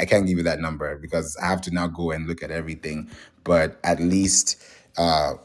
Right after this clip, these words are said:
everybody has their own expenses as a business. And sometimes you may be spending way more than you're supposed to. Sometimes you may be spending way less than you're supposed to. But that's all subjective. But I just wanted to make sure that you guys have that in mind. But thank you so much for that,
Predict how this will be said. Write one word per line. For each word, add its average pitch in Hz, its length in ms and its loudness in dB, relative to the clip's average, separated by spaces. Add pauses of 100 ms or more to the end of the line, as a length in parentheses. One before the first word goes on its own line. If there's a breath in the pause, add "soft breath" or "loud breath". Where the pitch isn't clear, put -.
everybody 98 380 4
has 87 240 -2
their 82 100 0
own 85 120 0
expenses 85 420 -6
as 76 140 -6
a 76 80 -10
business. 82 540 -4
And 78 300 -8
sometimes 82 440 -2
you 85 80 -8
may 82 100 -2
be 78 120 -8
spending 92 380 0
way 95 140 0
more 98 300 -2
than 82 100 -4
you're 82 80 -8
supposed 95 380 -6
to. 95 100 -4
Sometimes 85 400 -6
you 82 60 -8
may 78 80 -10
be 76 100 -14
spending 82 320 -6
way 92 140 -2
less 101 260 -2
than 90 120 -8
you're 90 80 -6
supposed 95 360 -6
to. 95 180 -4 (460 loud breath)
But 78 240 -2
that's 90 220 2
all 82 160 -2
subjective. - 760 -4
But 78 120 -2
I - 20 -4
just 85 180 -4
wanted 78 200 -8
to - 120 -6
make 76 140 -8
sure - 180 -6
that - 140 -8
you 73 80 -16
guys 76 240 -6
have 78 260 -10
that 76 200 -6 (120)
in 73 260 -16
mind. - 380 -16 (560 loud breath)
But 92 140 4
thank 117 180 4
you 117 60 0
so 110 160 4
much 101 260 2
for 82 140 -6
that, 85 220 0